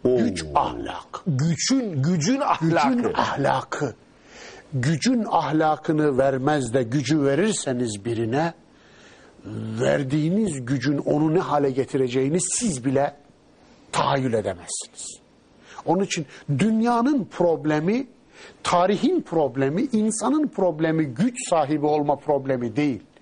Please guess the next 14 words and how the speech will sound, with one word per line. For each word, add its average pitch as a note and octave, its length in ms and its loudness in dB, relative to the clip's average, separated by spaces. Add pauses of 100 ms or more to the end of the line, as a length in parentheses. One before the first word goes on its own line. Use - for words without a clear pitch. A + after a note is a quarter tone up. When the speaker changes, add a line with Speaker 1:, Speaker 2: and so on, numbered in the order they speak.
(320)
Speaker 2:
Güç F#3+ 460 0
ahlakından A2+ 760 -2 (140)
mahrum C3 380 -2
olma - 420 -14 (140)
problemi. - 360 -18 (760)
Yani G#3+ 400 2 (280)
ya F#3+ 200 4
güç A#3 340 0
vermeyeceksin C4+ 1000 0 (920)
ya G#3 300 0
da B3 320 0 (160)
gücü G#3+ 440 0
verdin F3+ 400 2
mi B3 340 0